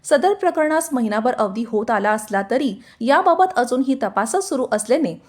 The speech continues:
संतप्त ग्रामस्थांनी हे निवेदन दिले.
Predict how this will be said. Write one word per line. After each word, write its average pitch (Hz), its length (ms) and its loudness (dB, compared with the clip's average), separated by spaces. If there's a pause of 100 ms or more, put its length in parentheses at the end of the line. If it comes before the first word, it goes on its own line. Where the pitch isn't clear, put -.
(200)
संतप्त 320 460 0 (120)
ग्रामस्थांनी 226 520 0
हे 302 140 -4
निवेदन 196 440 0
दिले. 180 260 -4